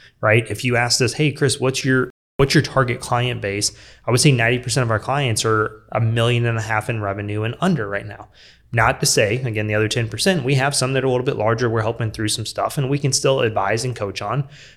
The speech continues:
Um, but I know there's some other companies out there that specialize more in those companies that have more stuff put together for them. And we've kind of focused on the smaller companies, right? The, the zero to fifteen employee side of it, um, is really, you know, where we specialize in. So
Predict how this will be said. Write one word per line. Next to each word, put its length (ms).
Um, 280
but 120
I 80
know 160
there's 200
some 100
other 140
companies 380
out 180
there 160
that 220
specialize 720
more 240
in 100
those 220
companies 460
that 100
have 200
more 220
stuff 280
put 120
together 320
for 340
them. 320
And 140
we've 220
kind 180
of 80
focused 400
on 160
the 80
smaller 440
companies, 520
right? 260
The, 280
the 140
zero 460
to 400
fifteen 540
employee 460
side 320
of 120
it, 160
um, 340
is 200
really, 300
you 140
know, 100
where 180
we 100
specialize 540
in. 180
So 320